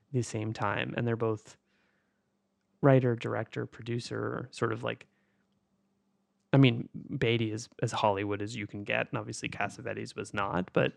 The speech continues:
similar kind of male-ishness, started as actors and graduated into something else, and very, very important guy for, for the nineteen sixties and seventies into the ni-,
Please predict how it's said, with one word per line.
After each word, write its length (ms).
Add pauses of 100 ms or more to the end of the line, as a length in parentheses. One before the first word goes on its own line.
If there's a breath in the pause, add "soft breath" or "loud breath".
(640)
similar 420
kind 160
of 140
male-ishness, 1120
started 640
as 160
actors 560
and 100
graduated 560
into 200
something 380
else, 280
and 260 (220)
very, 240
very 240
important 520
guy 420
for, 180
for 480 (360)
the 100
nineteen 300
sixties 400
and 80
seventies 500
into 200
the 100
ni-, 80